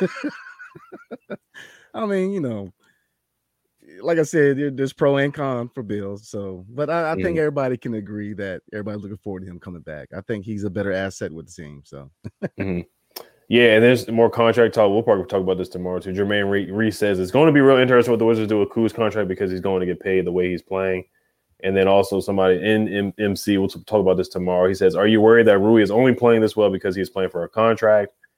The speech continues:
Speaker 2: <clears throat> Excuse me. "Do you think this will carry over after?" So, um, those are questions that we're gonna talk about tomorrow. So make sure you guys check us out tomorrow.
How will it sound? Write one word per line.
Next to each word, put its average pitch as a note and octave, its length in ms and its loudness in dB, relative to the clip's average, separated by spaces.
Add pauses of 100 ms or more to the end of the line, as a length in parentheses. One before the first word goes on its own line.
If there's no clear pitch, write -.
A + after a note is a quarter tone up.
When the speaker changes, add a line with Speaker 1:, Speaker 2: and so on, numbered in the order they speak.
(200)
Speaker 2:
<clears throat> - 480 -16
Excuse C#3 420 4
me. G#2 80 0
"Do G2 80 0
you A2 120 4
think A#2 120 2
this G#2 120 -2
will G2+ 100 -2
carry G2+ 320 -2
over F#2 480 -4
after?" F#2 500 -2
So, F2+ 380 -2 (480)
um, F#2+ 320 2
those C#3 240 6
are C3+ 80 4
questions A#2+ 320 4
that A2 60 2
we're A2 100 6
gonna G#2+ 140 4
talk G#2 160 6
about G2 180 2
tomorrow. G2 300 -2
So F#2+ 100 -8
make G2 200 -4
sure G2+ 140 -8
you F#2+ 80 -6
guys F#2 280 0
check F#2+ 180 -2
us F#2 100 -8
out F#2 280 -6
tomorrow. G#2+ 760 2